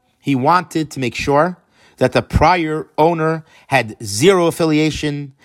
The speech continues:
and zero association to the land which he will bring sacrifices to God. This answers the second question,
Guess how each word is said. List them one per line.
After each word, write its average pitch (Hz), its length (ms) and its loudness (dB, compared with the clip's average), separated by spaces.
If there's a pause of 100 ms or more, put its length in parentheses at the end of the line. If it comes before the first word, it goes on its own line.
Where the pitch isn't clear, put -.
(200)
and 131 260 -2
zero 165 380 4
association 160 680 -2
to 156 80 -4
the 151 80 0
land 156 500 0 (280)
which 139 200 0
he 147 100 2
will 143 120 2
bring 139 160 -2
sacrifices 160 680 -2
to 139 100 -6
God. 104 320 -4 (1040)
This 196 220 2
answers 165 520 0
the 120 80 -8
second 151 300 -2
question, 127 500 -8